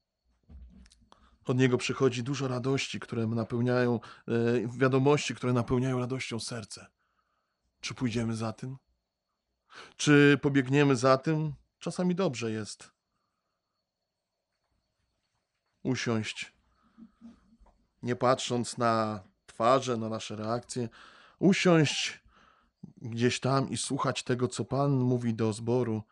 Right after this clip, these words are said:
i rozradowywać się tym. Wiele Pan mówił ostatnio o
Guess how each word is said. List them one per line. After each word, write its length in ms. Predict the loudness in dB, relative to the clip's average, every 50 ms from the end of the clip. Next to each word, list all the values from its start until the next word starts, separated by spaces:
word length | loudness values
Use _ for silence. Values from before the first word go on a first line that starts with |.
| _ _ _ _ _ _ _ _ _ _ _ _ _ _ _ _ _ _ _ -20 -20 _ _ _ _ _ -20 _ _ _ _ _ _ -20 -20 _ _ _ _ _ _ _ _ _ _ _ _ -20 _ _ _ _ _ _ _ _ _ _ _ _ _ -20 _ _ _ -6
i 80 | -2
rozradowywać 720 | -2 0 0 0 0 -2 -2 -4 -4 -4 -6 -6 -6 -8 -8
się 160 | -10 -10 -12
tym. 260 | -12 -12 -12 -12 -12 -14 _ _ _ _ _ _ _ _ _ _ _ _ _ _
Wiele 280 | -2 0 2 2 2 2
Pan 180 | 0 -2 -2
mówił 320 | -2 -2 -2 -2 -4 -4 -6
ostatnio 600 | -6 -8 -10 -10 -10 -8 -8 -8 -8 -8 -10 -12
o 500 | -10 -8 -8 -6 -6 -8 -8 -8 -10 -12